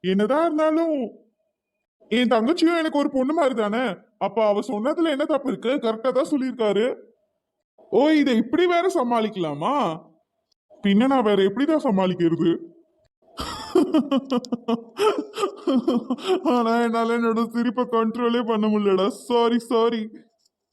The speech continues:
அடி வாங்க போறடா நீ. Actually, இந்த இடத்துல நான் உனக்கு ஒரு விஷயத்தை புரிய வைக்கணும்னு நினைக்கிறேன்டா. நான் பொண்ணுக்கு அண்ணன் இல்ல, அப்பா, நீ யார் என்ன சொன்னாலும் எனக்கு அதுல அவமானமோ வெக்கமோ எதுவுமே கிடையாது.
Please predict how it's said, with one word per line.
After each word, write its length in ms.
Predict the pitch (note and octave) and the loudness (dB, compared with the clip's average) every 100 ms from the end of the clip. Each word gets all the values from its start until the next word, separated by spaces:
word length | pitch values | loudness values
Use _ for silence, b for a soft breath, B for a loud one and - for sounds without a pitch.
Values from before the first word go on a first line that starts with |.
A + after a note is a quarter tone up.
| _ _ | _ _
அடி 280 | - E3 E3 | 0 2 4
வாங்க 340 | G#3 G#3 B3+ C#4+ | 4 4 2 2
போறடா 400 | B3+ B3 A3+ A3 | 2 2 2 2
நீ. 200 | G#3 A#3 E4 E4 - _ _ _ _ _ _ - | 2 2 0 -2 -8 _ _ _ _ _ _ -2
Actually, 640 | F3 F#3 A#3 A3 B3 A#3 - | 0 2 2 2 4 2 2
இந்த 280 | G#3 A#3 | 2 4
இடத்துல 320 | B3 A#3 B3+ A#3+ | 2 2 0 2
நான் 180 | A3 | 2
உனக்கு 240 | G3 G3 G3 | 0 0 0
ஒரு 120 | F3+ | 0
விஷயத்தை 360 | G3 C4 B3 - | -2 -2 -2 -2
புரிய 220 | A3+ A#3+ | 0 2
வைக்கணும்னு 400 | A3+ A3 G#3 G3+ | 0 0 0 2
நினைக்கிறேன்டா. 540 | F#3+ F3 E3+ D#3+ D3+ D3 - _ _ _ _ _ - - | 0 0 0 0 0 -2 -10 _ _ _ _ _ -16 0
நான் 240 | F3+ F#3+ F#3 | 2 2 2
பொண்ணுக்கு 720 | G#3 B3 D4+ C#4 A#3 G3 E3+ - | 2 2 0 0 2 2 0 -4
அண்ணன் 380 | F3+ G3 C4 C4 | -2 0 0 0
இல்ல, 360 | G#3+ G3 F3+ - | 0 0 0 0
அப்பா, 340 | F3 F3 B3+ | -2 0 -2
நீ 200 | B3+ F#3+ | 0 0
யார் 280 | F3+ A3 D4+ | 2 2 2
என்ன 180 | C#4 A#3+ | 0 0
சொன்னாலும் 480 | A#3 G3+ G#3+ A#3 | -2 0 0 0
எனக்கு 240 | G#3+ G3+ A3 | 0 0 0
அதுல 240 | G3 F#3+ | 0 2
அவமானமோ 580 | F3+ G#3 A#3+ A3 G#3+ G#3+ | 2 2 0 0 0 2
வெக்கமோ 420 | F#3+ F#3 A3+ G#3+ | 0 0 0 0
எதுவுமே 300 | G3 F#3 G3+ | 0 0 -2
கிடையாது. 580 | G#3+ F#3+ F3 D#3+ D3 | 0 2 2 2 0